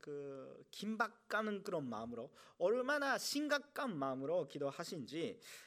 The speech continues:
에, 그것을 우리가 느낄 수가 있습니다. 결국은 바울이 근데 주목해야 되는 것이 다 주님께 맡깁니다.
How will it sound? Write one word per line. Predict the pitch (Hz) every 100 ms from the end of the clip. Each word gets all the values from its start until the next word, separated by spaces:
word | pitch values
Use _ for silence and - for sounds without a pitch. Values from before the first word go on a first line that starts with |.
| -
에, | 143 139 139 139 139 143
그것을 | 175 175 175 170
우리가 | 151 143 147 143 151
느낄 | 131 135 - 175
수가 | 247
있습니다. | 156 - - _ _ _ _ _ _ _ _ _ _ _ _ - - -
결국은 | - 247 302 302 254
바울이 | 214 233 277 240 240 185 107 - - _
근데 | 175 190 226 196 151 131 -
주목해야 | - 202 214 233 269
되는 | 285 226 190
것이 | 160 208 156 - - _
다 | 220 220 -
주님께 | - - 240 294 311 - - 269
맡깁니다. | 180 135 143 _ _ _ - 294 233 127 110 -